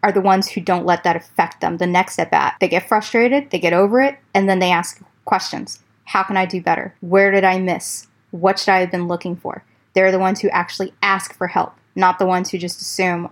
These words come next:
"Oh, well, I already have the skill. I don't need to ask for help. Either I'm just bad or, you know, I'll be fine."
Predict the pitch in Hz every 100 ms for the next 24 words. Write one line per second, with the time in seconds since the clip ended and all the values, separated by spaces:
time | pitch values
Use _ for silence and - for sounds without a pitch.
0 | - 196 185 180 180 190 190 190 190 185
1 | 175 - 202 175 185 - 202 196 196 190
2 | 185 180 - 170 185 170 - - 208 190
3 | 170 185 180 - 196 196 185 180 180 175
4 | 175 - 170 185 - 196 175 185